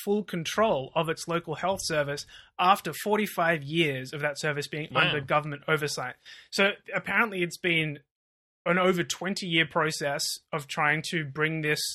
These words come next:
Speaker 2: Like, hand
Speaker 1: uh,
Speaker 2: it
Speaker 1: local
Speaker 2: over or
Speaker 1: health
Speaker 2: whatever.
Speaker 1: service, yeah, exactly,
Speaker 2: <clears throat>
Speaker 1: under, uh, control of, of local residents. And again, um, uh,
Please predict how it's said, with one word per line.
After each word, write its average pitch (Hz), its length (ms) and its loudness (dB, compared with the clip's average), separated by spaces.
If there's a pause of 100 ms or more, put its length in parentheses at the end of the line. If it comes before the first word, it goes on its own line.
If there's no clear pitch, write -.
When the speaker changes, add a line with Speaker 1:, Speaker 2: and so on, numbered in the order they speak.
(100)
Speaker 2:
Like, 110 240 -8
hand 156 320 2
Speaker 1:
uh, - 40 4
Speaker 2:
it - 20 6
Speaker 1:
local - 140 0
Speaker 2:
over 101 60 -2
or 101 40 -2
Speaker 1:
health 160 120 2 (100)
Speaker 2:
whatever. 151 180 2
Speaker 1:
service, 143 360 -8 (240)
yeah, 151 320 0 (120)
exactly, 143 520 -8
Speaker 2:
<clears throat> - 40 -4
Speaker 1:
under, 147 420 0 (340)
uh, 156 240 0
control 147 520 -4
of, 135 160 -8 (100)
of 147 160 -4
local 151 260 -4
residents. 147 480 -6 (360)
And 165 100 -2
again, 170 420 2 (120)
um, 151 420 0 (320)
uh, 143 460 2